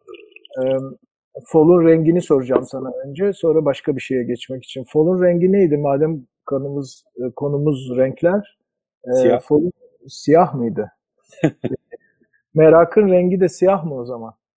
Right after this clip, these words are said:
Speaker 1: Çünkü Merak dergisi diyorduk sık sık.
Speaker 2: Bence sarıdır Merakın rengi. Koyu bir sarı.
Speaker 1: Peki. İçine ne karışırsa azalır?
Speaker 2: Beyaz.
Speaker 1: Güzel. Ee, evet,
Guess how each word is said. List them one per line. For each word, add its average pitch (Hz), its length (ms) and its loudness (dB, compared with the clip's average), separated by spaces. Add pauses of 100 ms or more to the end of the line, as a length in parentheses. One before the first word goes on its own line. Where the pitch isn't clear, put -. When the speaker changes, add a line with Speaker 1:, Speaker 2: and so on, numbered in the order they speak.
(680)
Speaker 1:
Çünkü 151 260 -12
Merak 160 380 2
dergisi 135 420 0
diyorduk 131 320 -8
sık - 200 -20
sık. - 300 -14 (600)
Speaker 2:
Bence 139 460 0
sarıdır 180 760 -4
Merakın 110 500 -10
rengi. 98 360 -16 (920)
Koyu 143 280 -2
bir 135 60 -18
sarı. 104 400 -10 (1400)
Speaker 1:
Peki. 143 340 -20 (220)
İçine 180 400 -2
ne 208 120 2
karışırsa 175 580 0
azalır? 147 640 -2 (1040)
Speaker 2:
Beyaz. 117 560 -4 (760)
Speaker 1:
Güzel. 120 340 -10 (540)
Ee, 165 40 2 (380)
evet, 196 340 4